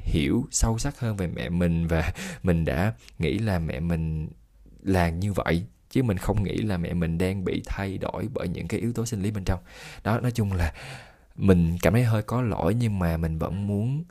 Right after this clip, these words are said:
à, kể cho mọi người nghe để biết đâu được một bạn nào đó đang lắng nghe cái tập podcast này, các bạn cũng đang trải qua một tình trạng tương tự.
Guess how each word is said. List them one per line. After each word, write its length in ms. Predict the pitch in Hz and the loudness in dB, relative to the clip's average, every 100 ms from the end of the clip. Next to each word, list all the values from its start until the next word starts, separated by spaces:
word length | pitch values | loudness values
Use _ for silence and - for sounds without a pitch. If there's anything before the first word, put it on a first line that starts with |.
| _ | _
à, 500 | - 87 82 80 80 92 | -4 0 0 -2 -4 -6
kể 140 | - - | -4 0
cho 80 | 104 | 0
mọi 160 | 85 | 0
người 160 | 85 82 | -2 -2
nghe 320 | 87 90 90 | -2 -2 -2
để 260 | 85 - 87 | -4 -6 -4
biết 160 | 117 - | -4 -2
đâu 160 | 95 | -2
được 260 | 87 82 80 - | 0 -2 -4 -10
một 360 | 110 87 85 - - | -6 -2 -2 -6 -8
bạn 260 | - - 87 | -4 -2 -2
nào 100 | 85 | -2
đó 220 | 87 110 | -2 -2
đang 260 | 101 95 | -4 -4
lắng 200 | 95 110 | -4 -4
nghe 160 | 113 95 | -2 -4
cái 480 | - 95 98 117 131 - - - - | -4 -6 -2 -4 -6 -10 -20 -20 -8
tập 120 | - | 2
podcast 420 | - - 120 - | 2 2 0 -2
này, 220 | 95 82 82 | -2 -4 -6
các 160 | - - | -10 -8
bạn 220 | - - | -8 -8
cũng 180 | 78 101 | -6 -4
đang 180 | 95 | -4
trải 160 | - - | -6 -4
qua 80 | 101 | -4
một 140 | 87 | -4
tình 160 | - 82 | -2 -4
trạng 220 | - 76 | -4 -6
tương 220 | 98 98 | -4 -4
tự. 300 | 90 - 82 | -4 -2 -4